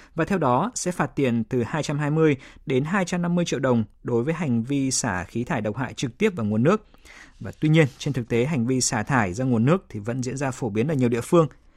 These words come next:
Người dân tại huyện, à, Chợ Đồn, tỉnh Bắc Kạn và huyện Yên Sơn, tỉnh Tuyên Quang phản ánh về tình trạng sông Phó Đáy,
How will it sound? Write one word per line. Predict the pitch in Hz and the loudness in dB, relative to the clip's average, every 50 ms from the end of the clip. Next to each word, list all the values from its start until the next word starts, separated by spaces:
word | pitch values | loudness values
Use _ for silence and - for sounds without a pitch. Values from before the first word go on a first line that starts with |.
| _ - - - - - _ - | _ -20 -20 -20 -20 -12 _ 2
Người | 202 208 190 | 4 4 6
dân | 208 226 226 220 208 | 6 4 4 4 2
tại | - 208 156 | 0 0 0
huyện, | 160 185 196 170 - 131 | 2 2 2 2 2 0
à, | 127 123 120 123 - | 2 2 2 0 -2
Chợ | - 202 180 | -2 0 2
Đồn, | 170 160 143 135 | 4 4 2 2
tỉnh | 123 139 113 107 | -2 -2 -2 -2
Bắc | 175 180 - | -2 -2 -2
Kạn | 185 165 - - - 120 110 107 | -2 -2 -2 -4 -10 -16 -14 -12
và | 110 | -10
huyện | 101 117 127 120 | -8 -6 -6 -6
Yên | - 139 135 127 131 | -4 -4 -2 -2 -2
Sơn, | 127 - 147 135 127 123 | -2 -2 0 0 0 -2
tỉnh | - 127 104 95 | -2 -4 -6 -4
Tuyên | - 131 127 | -4 -4 -2
Quang | 120 143 139 131 123 - - - - - - | 2 4 4 4 4 0 -4 -14 -20 -20 -10
phản | - - 143 123 | -2 0 0 2
ánh | 113 123 156 180 | 2 0 0 0
về | 190 185 143 | 0 -2 -2
tình | - 139 120 113 | 0 -2 -2 -2
trạng | - - 151 123 - - | -2 -2 -4 -4 -4 -4
sông | - - 147 135 135 127 | -4 -2 -2 -2 -2 -4
Phó | 127 - 139 135 | -4 -2 -2 0
Đáy, | 139 135 127 123 139 190 240 | 2 2 2 2 2 2 0